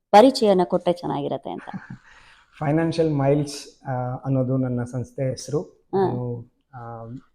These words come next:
Speaker 2: pretty recently ಅದನ್ನ ಇನ್ಕಾರ್ಪೊರೇಟ್ ಮಾಡಿ ಸ್ಟಾರ್ಟ್ ಮಾಡಿದ್ದೇನೆ.
Speaker 1: ವಾವ್.
Speaker 2: ಇದು ನನ್ನ ಲೈಸೆನ್ಸ್ ಒಟ್ಟಿಗೆ ಮಾಡುವಂತ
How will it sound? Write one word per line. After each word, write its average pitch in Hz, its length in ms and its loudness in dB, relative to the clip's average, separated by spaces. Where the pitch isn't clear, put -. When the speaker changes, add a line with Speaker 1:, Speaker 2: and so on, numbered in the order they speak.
Speaker 2:
pretty 131 160 0
recently 135 480 -2
ಅದನ್ನ 123 260 -4
ಇನ್ಕಾರ್ಪೊರೇಟ್ 127 400 -2
ಮಾಡಿ 120 360 -2
ಸ್ಟಾರ್ಟ್ 120 380 2
ಮಾಡಿದ್ದೇನೆ. 117 600 -4
Speaker 1:
ವಾವ್. 156 220 8
Speaker 2:
ಇದು 135 160 -2
ನನ್ನ 127 240 0
ಲೈಸೆನ್ಸ್ 127 440 0
ಒಟ್ಟಿಗೆ 127 260 -2
ಮಾಡುವಂತ 120 560 -2